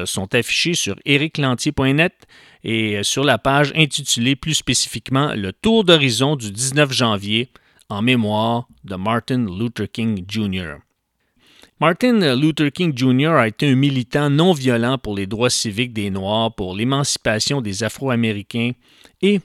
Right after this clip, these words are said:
pour la prise de conscience de l'injustice de la ségrégation aux États-Unis.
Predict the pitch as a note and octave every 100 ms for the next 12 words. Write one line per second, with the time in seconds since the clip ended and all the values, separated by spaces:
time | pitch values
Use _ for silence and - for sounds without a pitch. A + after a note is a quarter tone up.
0 | _ - A#2+ G#2+ - D3+ G3+ F3 A#2 A2
1 | - D3+ C3 - C#3 C3+ G#2+ F#2+ D3 C#3
2 | B2+ - - C#3 B2+ - F#2+ F#2 - -
3 | C3 B2+ A#2+ G#2 - A#2+ A#2 - _ _
4 | D#3 C#3+ A#2 G#2+ A2 G2 F2+